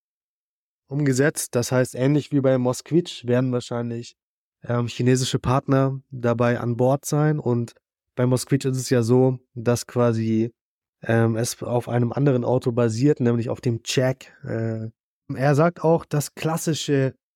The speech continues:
Hirschlogo des Volga-Autos, äh, wird wiederkommen. Aber es wird einige Änderungen am Design geben. Auch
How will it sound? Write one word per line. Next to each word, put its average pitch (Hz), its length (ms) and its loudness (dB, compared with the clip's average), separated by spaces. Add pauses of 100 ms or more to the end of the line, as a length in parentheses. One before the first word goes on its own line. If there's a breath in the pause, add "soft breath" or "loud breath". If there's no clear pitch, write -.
(100)
Hirschlogo 143 880 4 (260)
des - 260 -4
Volga-Autos, 123 1160 0
äh, 117 240 -6
wird 127 320 0
wiederkommen. 156 680 0 (840)
Aber 135 300 0
es 127 180 -4
wird 139 140 0
einige 123 560 -2
Änderungen 127 400 2
am 120 160 -4
Design 123 380 2
geben. 127 260 2
Auch 123 280 0